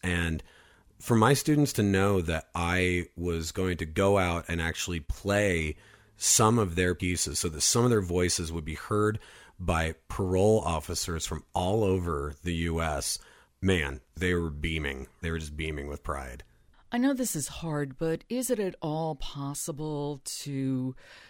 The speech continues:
Speaker 2: trace the impact of Sending Messages on the students after they leave the facility?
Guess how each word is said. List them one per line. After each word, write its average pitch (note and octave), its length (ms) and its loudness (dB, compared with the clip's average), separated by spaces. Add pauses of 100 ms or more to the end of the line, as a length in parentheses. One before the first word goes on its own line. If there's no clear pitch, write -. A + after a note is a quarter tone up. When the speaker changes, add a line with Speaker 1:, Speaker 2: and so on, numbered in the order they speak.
(160)
Speaker 2:
trace G3 440 -2
the - 220 -6
impact D#3+ 1080 -8 (840)
of D3 420 -4
Sending D3+ 440 -4
Messages D3 840 -6
on D#3 160 -2
the D3+ 80 -6
students D3 720 -8 (140)
after D#3 320 -6
they F#3 180 -6
leave F3+ 240 -6
the F#3 80 -6
facility? F#3 680 -10